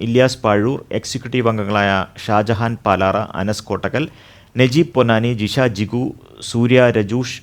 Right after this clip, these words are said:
ശ്രുതി രാജ് എന്നിവരും സന്നിഹിതരായിരുന്നു. ട്രഷറർ പ്രജിത് മേനോൻ നന്ദി പറഞ്ഞു. ഒക്ടോബർ മുപ്പത്തിയൊന്നിന് അബ്ബാസിയ ഇന്ത്യൻ സെൻട്രൽ സ്കൂളിൽ നടക്കുന്ന പരിപാടിയിൽ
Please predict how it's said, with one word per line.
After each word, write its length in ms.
ശ്രുതി 320
രാജ് 240
എന്നിവരും 320
സന്നിഹിതരായിരുന്നു. 760
ട്രഷറർ 340
പ്രജിത് 360
മേനോൻ 280
നന്ദി 160
പറഞ്ഞു. 340
ഒക്ടോബർ 540
മുപ്പത്തിയൊന്നിന് 600
അബ്ബാസിയ 500
ഇന്ത്യൻ 260
സെൻട്രൽ 280
സ്കൂളിൽ 340
നടക്കുന്ന 320
പരിപാടിയിൽ 540